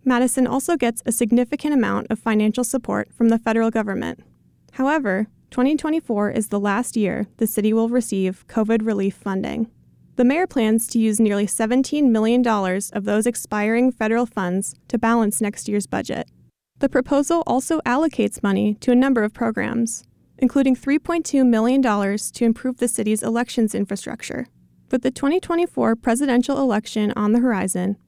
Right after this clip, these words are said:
that money would be used to set up more polling places, with necessary materials and staff. The mayor has also budgeted for a new civilian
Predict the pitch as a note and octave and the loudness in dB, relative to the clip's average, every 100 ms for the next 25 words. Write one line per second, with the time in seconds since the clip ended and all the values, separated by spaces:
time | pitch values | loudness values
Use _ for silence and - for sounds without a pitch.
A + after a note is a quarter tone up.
0 | - A#3+ D4 A#3+ G#3+ G#3 G#3 G#3 G3+ G#3+ | -2 -2 0 2 2 2 0 0 0 -2
1 | A#3+ A3+ G#3+ A3+ A3 A3+ C#4 - C4 A#3 | -4 -2 -2 0 2 2 0 0 2 2
2 | A3+ A3+ A3 - - B3 - _ _ B3 | 2 -2 -6 -6 -8 -8 -12 _ _ -2
3 | C#4+ - A#3+ B3+ C#4 - B3+ C4 C4 - | 0 2 0 2 -2 0 2 2 2 2
4 | G#3 G3 G#3 G#3+ G#3+ - G#3 - G#3 - | 0 0 -2 0 0 0 -6 -6 -10 -18
5 | _ _ _ _ - B3+ C4 D4 C4 C4 | _ _ _ _ 0 2 4 2 0 0
6 | - C#4+ - C#4 A#3 G#3+ A#3 A3+ A3 A#3 | 0 -2 0 0 0 0 0 0 0 0
7 | A3 G#3+ A3 B3 C#4 - B3 G#3+ G#3+ G#3+ | 2 4 4 2 0 -2 0 2 2 2